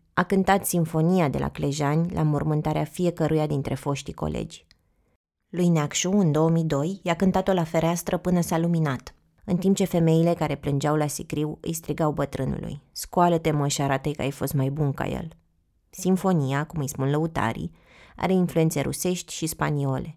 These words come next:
Nu mai știe nimeni de unde a pornit, dar se aude la orice înmormântare din sat. E și compoziția preferată a Larisei. În primăvară, când Taraful și Simion lucrau la albumul care va ieși anul viitor, ea i-a rugat să o înregistreze și pe asta.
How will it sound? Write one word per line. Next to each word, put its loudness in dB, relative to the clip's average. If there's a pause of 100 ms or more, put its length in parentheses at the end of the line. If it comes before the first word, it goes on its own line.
(280)
Nu 2
mai 6
știe 0
nimeni 4
de -2
unde 0
a -2
pornit, -4 (140)
dar 0
se -2
aude 4
la 0
orice -4
înmormântare -2
din -2
sat. -8 (300)
E -2
și -2
compoziția 0
preferată -2
a 0
Larisei. -8 (240)
În 0
primăvară, 0
când -4
Taraful -2
și -6
Simion -2
lucrau -4
la 0
albumul 0
care -4
va -4
ieși -6
anul 0
viitor, -4 (520)
ea 2
i-a 2
rugat -4
să -4
o 0
înregistreze -6
și -10
pe -8
asta. -10